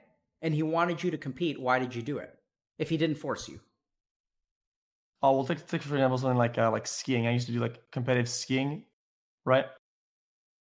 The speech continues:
Speaker 2: And, um, I didn't really like it that much. I, I, I thought it was kinda boring, the way he would
Speaker 1: Okay.
Speaker 2: practice, and,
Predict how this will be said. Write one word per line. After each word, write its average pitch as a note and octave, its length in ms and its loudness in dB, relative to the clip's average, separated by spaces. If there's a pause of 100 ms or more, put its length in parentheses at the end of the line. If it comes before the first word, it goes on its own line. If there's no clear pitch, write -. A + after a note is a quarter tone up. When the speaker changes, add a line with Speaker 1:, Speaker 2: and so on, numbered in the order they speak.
(1040)
Speaker 2:
And, B2 200 0
um, A2+ 460 2 (1080)
I E3 100 6
didn't E3+ 160 2
really C3 120 2
like B2+ 160 2
it B2 40 -2
that G#2 100 0
much. - 360 -10 (920)
I, C3+ 180 8 (120)
I, C#3+ 320 6
I C#3+ 40 2
thought C3 160 4
it B2+ 40 4
was A#2+ 120 -2
kinda A#2 160 0
boring, A2+ 360 -2 (260)
the B2 60 -4
way A#2+ 120 0
he A#2 40 2
would A#2+ 100 -2
Speaker 1:
Okay. A#2+ 100 -6
Speaker 2:
practice, A2 420 -2
and, - 260 -10